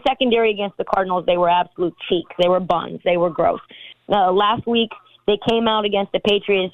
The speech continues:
offense that we know is a little shaky, and they gave Belichick his worst loss in his entire career. The question really that I have is, how are they going to play? Which version of the Cowboys are we gonna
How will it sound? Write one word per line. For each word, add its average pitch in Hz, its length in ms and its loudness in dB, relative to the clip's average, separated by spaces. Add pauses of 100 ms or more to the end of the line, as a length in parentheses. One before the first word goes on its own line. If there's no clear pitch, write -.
offense 185 480 0
that 170 120 0
we 202 100 0
know 262 240 2
is 208 80 -2
a - 20 -2
little 202 240 2 (140)
shaky, 185 380 0 (320)
and 220 120 4
they 226 100 2
gave 233 280 2
Belichick 220 480 -2
his 190 160 -2
worst 208 320 -2
loss 202 380 0
in 190 160 -6
his 185 140 -2
entire 175 500 0
career. - 440 -2 (280)
The 214 80 2
question - 400 0
really 247 260 0
that 220 140 0
I 190 260 0
have 190 100 -4
is, 190 180 -8 (840)
how 196 200 0
are 220 80 2
they 220 140 0
going 220 180 -2
to 220 80 0
play? 240 260 0
Which 208 160 0 (100)
version 214 280 0
of 214 80 -2
the 202 120 -2
Cowboys 190 380 0
are 180 120 2
we 180 120 0
gonna 165 240 -4